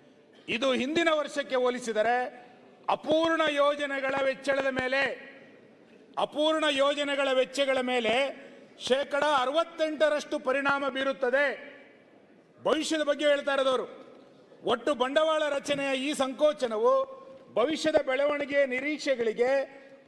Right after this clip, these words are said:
ಹಾನಿಕಾರಕವೆಂದು ಸಾಬೀತುಪಡುತ್ತದೆ. ಅವ್ರು ಹೇಳ್ತಾ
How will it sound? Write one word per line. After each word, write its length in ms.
ಹಾನಿಕಾರಕವೆಂದು 1200
ಸಾಬೀತುಪಡುತ್ತದೆ. 1040
ಅವ್ರು 160
ಹೇಳ್ತಾ 600